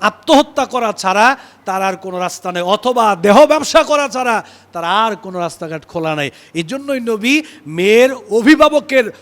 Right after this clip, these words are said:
অনুমতি নিয়ে মেয়ের অভিভাবকের অনুমতি ছাড়া বিয়েকে বাতিল বলছেন। এই জন্য আপনাদেরকে অনুরোধ করব, মা বোনদেরকে অনুরোধ করব,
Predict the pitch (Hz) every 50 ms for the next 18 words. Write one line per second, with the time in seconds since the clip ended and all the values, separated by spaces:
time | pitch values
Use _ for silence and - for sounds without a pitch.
0 | _ - 175 190 214 233 226 226 208 220 - 202 185 185 190 202 220 233 254 285
1 | 302 294 - - - _ _ 131 147 160 190 214 240 254 254 240 240 - - -
2 | 240 247 269 320 294 311 311 302 302 262 - 269 262 254 247 247 262 247 240 226
3 | 175 214 - - 214 220 208 190 180 202 196 196 - - 226 196 208 190 - 208
4 | 202 190 160 151 139 127 - - 123 _ _ _ _ _ _ _ _ _ _ _
5 | _ _ _ _ _ _ _ _ _ _ _ _ _ _ _ _ _ _ _ _
6 | _ _ _ _ _ _ _ _ _ _ _ _ _ _ _ _ _ _ _ _
7 | _ - 151 151 165 170 165 156 - 175 170 175 170 165 175 175 180 190 196 180
8 | - - 214 214 214 220 196 170 160 160 156 170 170 170 175 170 165 165 160 165
9 | 185 202 196 - _ 180 165 156 156 175 208 214